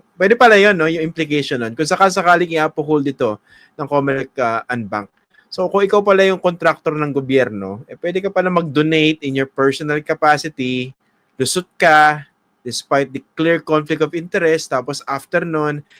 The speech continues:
nakakuha ka ng sangkatutak ng mga kon-, ah, kontrata, at yung nakatanggap ng donation mo, eh, nasa posisyon para impluwensyahan yung budget para magkaroon ka ng pondo dun sa iyong mga proyekto.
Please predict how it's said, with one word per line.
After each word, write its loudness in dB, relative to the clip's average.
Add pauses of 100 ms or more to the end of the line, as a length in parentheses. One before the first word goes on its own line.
(120)
nakakuha -2
ka 0
ng -4
sangkatutak -6
ng -6
mga -2
kon-, -6
ah, -4
kontrata, -2 (320)
at -4 (140)
yung -4 (240)
nakatanggap -2
ng -2
donation -4
mo, -8 (320)
eh, -10
nasa 2
posisyon 0
para 4
impluwensyahan -2
yung -2
budget 2 (920)
para 4
magkaroon 0
ka 0
ng -4 (440)
pondo 2 (180)
dun -2
sa -8
iyong -4
mga -8
proyekto. -12